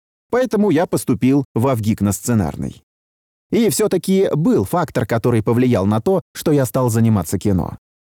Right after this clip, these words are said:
В конце девяностых годов Такеши Китано оказал большое влияние на всех молодых российских режиссёров. Многие из известных сегодня режиссёров свои первые фильмы сделали под впечатлением от его творчества. Так же и я.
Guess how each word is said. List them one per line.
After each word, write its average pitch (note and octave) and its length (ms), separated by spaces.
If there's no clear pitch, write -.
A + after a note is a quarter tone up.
В - 80
конце F#3 540
девяностых D3+ 560
годов E3 460
Такеши - 440
Китано D#3+ 480
оказал F3 460
большое D#3+ 400
влияние E3 580
на E3 140
всех F#3 300
молодых D3 360
российских A#2+ 520
режиссёров. A#2 640
Многие B2+ 480
из A2 100
известных A#2+ 460
сегодня A#2+ 360
режиссёров B2+ 540
свои C#3+ 320
первые A#2+ 400
фильмы E3 380
сделали E3 460
под G#3 180
впечатлением C#3+ 720
от D3 160
его C#3+ 260
творчества. - 640
Так F3 180
же D3+ 200
и D3+ 60
я. C#2+ 240